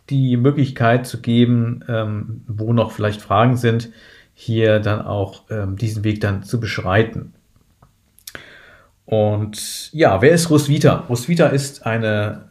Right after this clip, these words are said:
Friseurmeisterin, die viele Jahre selbstständig war, einen eigenen Salon hatte und sich schon einige Jahre, bevor sie in Rente gegangen ist, um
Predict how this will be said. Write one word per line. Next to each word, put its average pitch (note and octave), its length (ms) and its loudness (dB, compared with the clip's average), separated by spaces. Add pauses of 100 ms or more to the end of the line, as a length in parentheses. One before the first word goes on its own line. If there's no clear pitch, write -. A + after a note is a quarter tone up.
(120)
Friseurmeisterin, D3 1400 -2 (1200)
die G#2+ 360 -6 (480)
viele D3+ 360 0
Jahre A#2 640 6
selbstständig C3+ 720 0
war, A2 200 2
einen A#2 160 0
eigenen A#2 420 0
Salon A2 440 0
hatte C3+ 460 0 (880)
und B2 760 0
sich C3+ 280 0
schon C3+ 280 0
einige C3 400 2
Jahre, B2 440 4
bevor B2+ 440 0
sie B2+ 140 0
in G#2 60 0
Rente B2 360 0
gegangen A#2 480 0
ist, - 600 -8
um A#2 460 -2